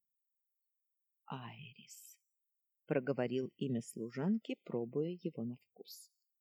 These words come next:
Пытался разобраться в себе, понять, что в ней особенного. Но это оказалось непросто. Нет,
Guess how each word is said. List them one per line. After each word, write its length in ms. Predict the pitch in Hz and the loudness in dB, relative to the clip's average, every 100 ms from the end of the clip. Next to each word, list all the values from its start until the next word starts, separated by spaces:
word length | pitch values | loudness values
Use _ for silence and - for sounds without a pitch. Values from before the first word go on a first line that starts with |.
| _ _ _ _ _ - - - - | _ _ _ _ _ -20 -20 -20 -6
Пытался 560 | - 233 - 302 - 247 | -2 0 2 0 4 6
разобраться 720 | 254 247 320 247 135 - - - | 6 4 4 4 4 0 -10 -10
в 80 | |
себе, 420 | - 208 - 57 - _ _ _ | -6 -6 -4 -4 -8 _ _ _
понять, 680 | - 135 190 247 117 - - _ - | 2 6 8 6 4 -4 -20 _ -12
что 480 | - - - 311 | -10 -10 0 2
в 100 | 247 | 4
ней 300 | 233 254 226 - | 6 8 8 6
особенного. 1000 | 233 - - 165 - 101 98 - - - _ _ _ _ _ _ - | -4 -6 -6 -4 -4 -4 -4 -6 -10 -14 _ _ _ _ _ _ -8
Но 200 | 330 320 | 0 6
это 260 | 240 - 123 | 8 8 2
оказалось 580 | - 117 123 123 113 | 0 -2 -2 -2 -4
непросто. 600 | - 107 107 104 - - - - _ _ _ _ _ _ _ | -6 -6 -8 -12 -14 -18 -20 -20 _ _ _ _ _ _ _
Нет, 480 | 135 127 - - - | 0 0 -2 -10 -20